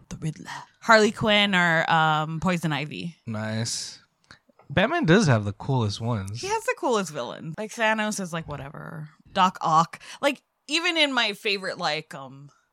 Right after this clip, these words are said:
Speaker 1: superhero, like, in Spider-Man's universe, like, his villains aren't as cool as, like, Batman's villains. And so do you like Marvel or D C? That's, like, the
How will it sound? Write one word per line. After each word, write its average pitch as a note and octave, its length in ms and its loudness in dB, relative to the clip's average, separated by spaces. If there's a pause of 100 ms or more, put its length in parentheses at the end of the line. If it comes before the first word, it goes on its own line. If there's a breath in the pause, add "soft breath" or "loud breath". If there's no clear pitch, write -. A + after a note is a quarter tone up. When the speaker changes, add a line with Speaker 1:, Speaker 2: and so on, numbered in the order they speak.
(120)
Speaker 1:
superhero, D#4 840 -2 (340 soft breath)
like, E3+ 160 -10
in F3+ 120 -6
Spider-Man's G#3+ 680 -2
universe, A#3+ 480 -2
like, G3 320 -2
his G3+ 240 -2
villains A3+ 480 2 (100)
aren't G3+ 220 2
as F#3+ 140 2
cool G3 300 -4
as, F#3 140 -4
like, E3 120 -6 (120)
Batman's D3 480 -8
villains. B2 480 -16 (320)
And F3+ 100 -8
so G3+ 200 -4
do G3+ 80 -4
you G#3 120 0
like G3+ 280 -4
Marvel F3+ 1040 -2 (140)
or F3 80 -6
D D3 180 -12
C? G#2+ 240 -14
That's, D3 220 -10
like, E3 160 -6
the F#3 160 -2